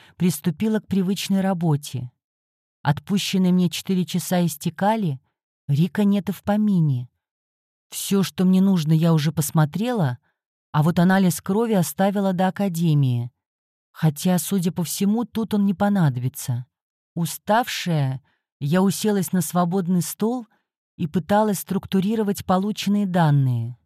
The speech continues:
"Закончила?" — ворвался в маленькую холодную комнату Аларик. "Да, сейчас соображу, что действительно важно".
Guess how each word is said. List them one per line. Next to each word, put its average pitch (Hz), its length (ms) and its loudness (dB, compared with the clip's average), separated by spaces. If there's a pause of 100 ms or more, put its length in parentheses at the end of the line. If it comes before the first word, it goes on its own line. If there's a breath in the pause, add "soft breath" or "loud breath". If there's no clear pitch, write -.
(640)
"Закончила?" — 151 840 -2 (520)
ворвался 147 480 2
в 135 40 4
маленькую 151 460 2
холодную 147 540 2
комнату 180 480 0
Аларик. 139 600 0 (480)
"Да, 135 400 2 (600)
сейчас 185 400 0
соображу, 180 640 0
что - 220 -4
действительно 196 680 -2
важно". 123 580 0